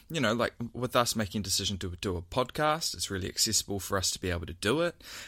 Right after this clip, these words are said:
And especially with music and recording and things like that. I mean, uh,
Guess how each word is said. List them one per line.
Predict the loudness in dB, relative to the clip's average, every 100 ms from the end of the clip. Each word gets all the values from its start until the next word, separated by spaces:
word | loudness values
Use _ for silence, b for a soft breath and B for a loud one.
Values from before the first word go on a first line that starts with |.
| B
And | 0
especially | 0 -2 -2
with | -2 0
music | 2 2 2 -2
and | -2 -4
recording | -6 -2 0 0 0 0
and | -2 -2
things | -2 -2 0
like | -2 -2
that. | 2 2 2
I | 0
mean, | 0 -2 -6 B B B 0
uh, | 2 2